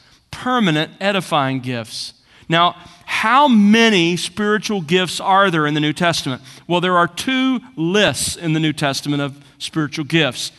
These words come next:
One of those is in Romans twelve, the other in First Corinthians twelve. And when we combine those two lists together, we discover that there are eighteen total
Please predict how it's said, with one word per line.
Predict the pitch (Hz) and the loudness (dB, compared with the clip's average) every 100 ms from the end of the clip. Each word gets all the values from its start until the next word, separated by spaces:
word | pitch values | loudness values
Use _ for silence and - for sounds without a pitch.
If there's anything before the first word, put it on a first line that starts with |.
| _ _ | _ _
One | 143 165 | -4 -2
of | 175 | 0
those | 175 180 165 | 0 0 -2
is | 151 | -2
in | 165 156 | -2 0
Romans | 160 160 156 | 0 -2 -4
twelve, | - 196 190 190 156 | -2 0 4 2 2
the | 160 | 0
other | 165 170 | 0 -2
in | 156 | -4
First | 139 160 - | -4 -6 -6
Corinthians | 147 156 170 185 165 - | -6 -6 -4 -4 -4 -6
twelve. | 170 160 156 156 135 - _ _ - - - | -2 0 0 -2 -6 -20 _ _ -20 -20 -4
And | 151 165 | -2 0
when | 175 190 185 | 0 0 0
we | 190 185 185 - _ - | 0 -2 -8 -20 _ -6
combine | 190 170 160 196 262 285 254 | -2 0 2 2 2 2 2
those | 220 202 | 2 -2
two | - 240 233 | -4 -4 0
lists | 214 214 208 | 0 0 0
together, | - 175 185 165 139 139 185 - _ _ _ _ _ | -4 0 2 2 0 -4 -6 -14 _ _ _ _ _
we | 156 185 | -2 0
discover | 190 - 226 233 240 | -2 0 0 0 0
that | 214 160 | -2 -2
there | 196 202 | 0 2
are | 196 190 - | 4 2 0
eighteen | 208 247 254 - - 233 254 220 190 185 - | -2 0 -2 -8 -6 -2 0 0 0 -2 -4
total | 208 214 196 196 202 196 | -2 0 2 0 -2 -6